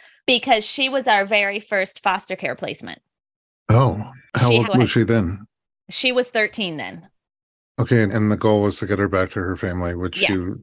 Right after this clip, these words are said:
Speaker 2: did?
Speaker 1: Yep, she went home to her biological family. And she stayed there until she turned eighteen, and she would sneak contact with us whenever she could. Her biological family did not allow it,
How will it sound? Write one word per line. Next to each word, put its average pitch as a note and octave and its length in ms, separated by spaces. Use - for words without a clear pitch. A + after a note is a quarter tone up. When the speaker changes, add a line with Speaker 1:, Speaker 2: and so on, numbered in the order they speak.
Speaker 2:
did? A#2+ 320
Speaker 1:
Yep, A#3+ 280
she A3+ 180
went G#3+ 180
home A#3 200
to B3+ 120
her A3+ 80
biological F#3 500
family. - 420
And G#3+ 180
she G#3+ 120
stayed G#3+ 340
there C4+ 240
until B3+ 320
she A#3 160
turned A3 300
eighteen, A3+ 480
and F#3+ 240
she G#3+ 220
would F3+ 340
sneak - 540
contact A3+ 480
with A#3+ 120
us - 400
whenever F#3+ 360
she F3+ 160
could. A3 260
Her F#3 280
biological F3+ 480
family F#3+ 260
did E3 100
not E3 160
allow C#3 380
it, D4+ 160